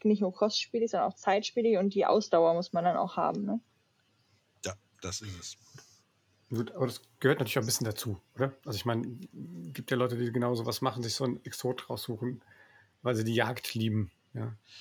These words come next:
Speaker 3: Und
Speaker 2: Ja.
Speaker 3: ihr Jagd-, die Jagdgründe heißen eBay <laughs> und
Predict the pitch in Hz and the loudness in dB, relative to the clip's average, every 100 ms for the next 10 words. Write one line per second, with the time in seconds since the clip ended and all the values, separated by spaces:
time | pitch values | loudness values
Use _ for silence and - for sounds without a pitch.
0 | - - 104 - - - 95 95 113 113 | -20 -12 -12 -12 -20 -6 -2 0 2 0
1 | 107 - _ 131 147 - - 131 147 - | -2 -8 _ 2 2 2 2 6 4 4
2 | 143 131 117 120 - 139 139 117 123 110 | 4 4 4 2 2 0 0 2 4 4
3 | 165 156 185 - | 2 2 2 2